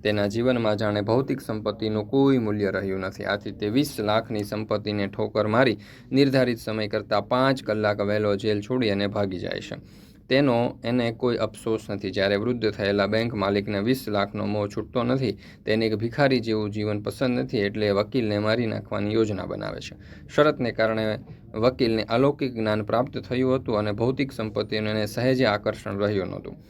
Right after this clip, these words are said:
લેખકે વાર્તાના અંતે શરતનું પાલન ન કરનાર વકીલની જીત બતાવી. એ દ્રષ્ટિએ વાર્તાનું શીર્ષક શરત યથાર્થ છે. ગુજરાતની શ્રેષ્ઠ YouTube ચેનલ વિદ્યાશાળાના અલગ અલગ સોશિયલ મીડિયા પ્લેટફોર્મ પર પણ જરૂરથી જોડાઈ જજો,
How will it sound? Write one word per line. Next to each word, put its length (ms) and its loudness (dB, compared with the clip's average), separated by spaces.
લેખકે 420 2
વાર્તાના 600 2
અંતે 280 -2
શરતનું 500 -2
પાલન 260 2
ન 200 2
કરનાર 380 0
વકીલની 480 -2
જીત 220 -4
બતાવી. 540 0
એ 120 2
દ્રષ્ટિએ 420 -2
વાર્તાનું 520 2
શીર્ષક 480 -6
શરત 360 2
યથાર્થ 520 0
છે. 460 -14
ગુજરાતની 560 0
શ્રેષ્ઠ 420 -4
YouTube 360 -6
ચેનલ 300 -2
વિદ્યાશાળાના 720 0
અલગ 320 2
અલગ 180 0
સોશિયલ 340 -4
મીડિયા 280 2
પ્લેટફોર્મ 460 0
પર 160 0
પણ 180 -2
જરૂરથી 400 0
જોડાઈ 300 2
જજો, 320 2